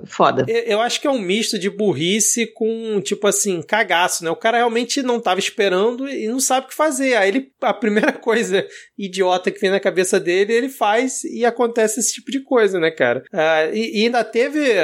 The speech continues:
Speaker 2: a questão do Mário Frias, que quando ele foi lá pra Nova York, ele foi ressarcido em dois testes de covid que ele fez, que custaram mil e oitocentos reais, cara. <laughs> Dois testes de covid que ele fez.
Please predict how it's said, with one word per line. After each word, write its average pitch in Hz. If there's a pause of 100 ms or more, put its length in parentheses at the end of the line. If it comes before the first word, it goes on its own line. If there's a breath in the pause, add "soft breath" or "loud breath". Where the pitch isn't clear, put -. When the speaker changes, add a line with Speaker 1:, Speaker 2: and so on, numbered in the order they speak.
(100)
Speaker 2:
a 165
questão 180
do 175
Mário 175
Frias, 214
que -
quando 214
ele 202
foi 190
lá 180
pra 180
Nova 170
York, 170
ele 220
foi 190
ressarcido 190 (180 loud breath)
em 170
dois 202
testes 214
de 190
covid 185
que -
ele 175
fez, 196
que -
custaram 202
mil 233
e 302
oitocentos 269
reais, 190
cara. 123 (180)
<laughs> -
Dois 214
testes 196 (220 loud breath)
de 180
covid 170
que -
ele 190
fez. 127